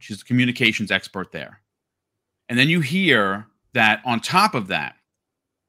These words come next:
Sony has urged the C M A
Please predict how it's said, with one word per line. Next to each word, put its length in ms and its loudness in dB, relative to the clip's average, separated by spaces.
Sony 560 2
has 320 -2
urged 440 -2
the 60 -6
C 260 0
M 120 0
A 380 -2